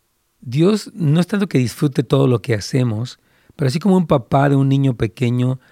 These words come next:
lo disfruta, aunque al niño le falta mucho por crecer, eso es lo mismo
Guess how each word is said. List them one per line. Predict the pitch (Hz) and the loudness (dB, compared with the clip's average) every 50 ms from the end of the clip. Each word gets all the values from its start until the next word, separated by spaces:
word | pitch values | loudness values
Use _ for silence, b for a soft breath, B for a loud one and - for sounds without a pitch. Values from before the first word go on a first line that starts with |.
| b b b b b | b b b b b
lo | 131 120 | -4 -4
disfruta, | 110 107 - - - - 135 131 120 110 131 139 165 196 - b b b b b b | -4 -4 -8 -8 -4 0 0 0 0 0 0 -2 -2 -2 -8 b b b b b b
aunque | b 139 120 - 131 | b -6 -4 -2 0
al | 117 | 0
niño | 127 135 135 123 | 2 2 2 2
le | 110 | 2
falta | - 127 110 120 120 | 0 -2 -2 0 -2
mucho | 120 123 - - 113 | -2 -2 -4 -4 -4
por | 104 110 101 | -4 -4 -6
crecer, | - - 110 101 - - 147 147 - - _ _ _ _ - | -4 -6 -6 -6 -6 -6 -6 -6 -6 -6 _ _ _ _ -4
eso | - 185 202 185 - 190 | -2 0 0 0 0 -2
es | 190 185 165 | -2 0 0
lo | 160 147 | 0 0
mismo | 139 135 139 135 127 135 147 170 180 | 2 2 0 0 0 0 0 -2 -2